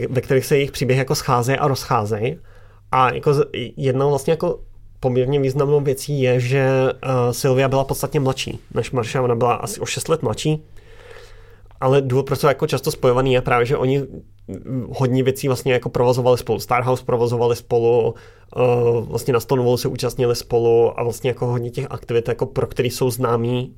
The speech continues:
individuálně, tak dělali společně. Ale důvod asi vlastně jako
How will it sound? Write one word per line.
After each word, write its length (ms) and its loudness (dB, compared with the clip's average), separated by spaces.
individuálně, 720 2
tak 140 0
dělali 240 0
společně. 580 -4
Ale 360 2
důvod 360 4
asi 180 -2
vlastně 200 2
jako 180 2